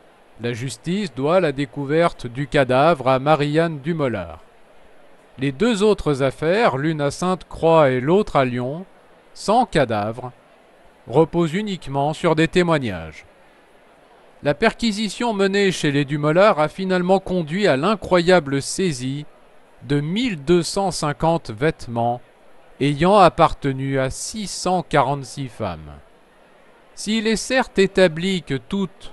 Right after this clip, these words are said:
n'ont pas été tuées, il n'en demeure pas moins que Martin Dumollard a vraisemblablement à son actif plusieurs centaines de meurtres. Les enquêteurs ont également recueilli de nombreux témoignages.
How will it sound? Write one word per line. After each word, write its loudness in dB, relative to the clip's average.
n'ont -6
pas 0
été -4
tuées, 0
il -2
n'en 6
demeure 4
pas 4
moins 0
que 0
Martin 0
Dumollard 0
a 4
vraisemblablement 2
à 2
son -4
actif -6
plusieurs -4
centaines -2
de 0
meurtres. -10
Les -4
enquêteurs 6
ont 4
également 2
recueilli -2
de 0
nombreux 0
témoignages. -4